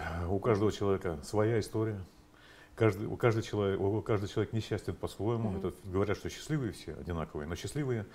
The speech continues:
Speaker 1: как правило, не ищут убежища. А здесь у каждого свое горе, своя беда. И, а, человек, который да, м, даже бу-, бу-, бу-, будь
Speaker 2: Мгм.
Speaker 1: он земляк, обра-, следующего обратившегося,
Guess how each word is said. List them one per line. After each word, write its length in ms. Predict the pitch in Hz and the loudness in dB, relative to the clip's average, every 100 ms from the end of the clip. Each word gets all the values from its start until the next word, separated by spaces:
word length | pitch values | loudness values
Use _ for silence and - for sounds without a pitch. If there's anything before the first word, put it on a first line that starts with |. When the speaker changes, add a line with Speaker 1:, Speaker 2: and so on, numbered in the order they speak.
| - - | -16 -10
Speaker 1:
как 120 | 87 | -6
правило, 400 | - 98 104 90 - | 0 2 2 0 -4
не 260 | 95 95 92 | -4 -2 -4
ищут 260 | - 87 85 | -8 -10 -8
убежища. 480 | 82 76 67 - - - - - - - - - - | -8 -8 -10 -12 -16 -20 -20 -20 -20 -18 -20 -20 -8
А 380 | 104 90 80 - - - - - - | 0 2 2 0 -10 -20 -20 -20 -18
здесь 460 | - - 123 - - - | -12 -4 -4 -4 -12 -12
у 60 | |
каждого 320 | - 98 104 87 | 0 2 2 0
свое 300 | - 82 92 | 0 0 0
горе, 240 | 139 127 | 0 -2
своя 280 | - 85 85 | 0 0 2
беда. 320 | 82 73 65 - - - - - - - - - - - | 0 -4 -6 -8 -20 -20 -20 -20 -20 -20 -20 -20 -18 -2
И, 320 | 101 101 85 - - | 0 2 0 -8 -6
а, 480 | 85 80 78 76 | -2 0 -2 -6
человек, 400 | - - 98 95 | -4 0 2 0
который 460 | - 90 92 85 80 69 - - - | -2 -4 -2 -2 -4 -8 -12 -20 -18
да, 220 | - 98 | -4 2
м, 680 | 101 90 87 82 85 82 78 107 92 87 | 2 2 -4 -6 -8 -8 -10 -10 -10 0
даже 360 | 104 98 90 - | 2 2 0 -6
бу-, 180 | 85 98 | -6 -4
бу-, 180 | 101 104 | -2 -2
бу-, 300 | 113 113 107 | 0 0 2
будь 120 | 123 | 2
Speaker 2:
Мгм. 100 | 98 | 0
Speaker 1:
он 60 | 90 | 2
земляк, 400 | 104 107 95 - - - - - - - | 4 4 4 2 -8 -20 -20 -20 -12 -2
обра-, 240 | 87 76 | 0 0
следующего 500 | - 104 85 - 87 | 0 -2 -2 0 0
обратившегося, 760 | 85 104 - 117 110 92 - | 2 0 -2 -4 -4 -4 -6